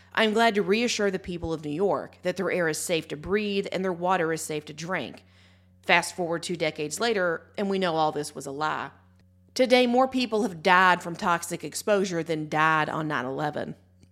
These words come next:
More than four thousand responders and survivors have died since then from breathing the more than four hundred tons of crushed concrete, glass, and asbestos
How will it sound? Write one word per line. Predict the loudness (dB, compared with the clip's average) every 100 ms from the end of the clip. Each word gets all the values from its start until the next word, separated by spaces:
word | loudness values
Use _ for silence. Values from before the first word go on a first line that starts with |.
| _ _ _ _ _ _ _ _ _ _ -2
More | 2
than | 2 0
four | 0 0
thousand | 4 2 2 -4
responders | -8 -2 -2 -2 -4 -6
and | -8
survivors | -8 -4 -2 -2 -6 -10 -14 -20 -12 -4
have | 4
died | 6 6 4
since | 0 0
then | -2 -4 -4 -4
from | -6 -4
breathing | -2 0 0 0 0
the |
more | -2 -2 -2
than | -4
four | -6 -4 -2
hundred | -2 -2 -2 -2
tons | -4 -2 -4
of | -6
crushed | -4 -4 -4
concrete, | -4 -4 -4 -10 -10 -6
glass, | 0 2 0 -6
and | -8
asbestos | -8 -2 -2 -2 -6 -8 -8 -12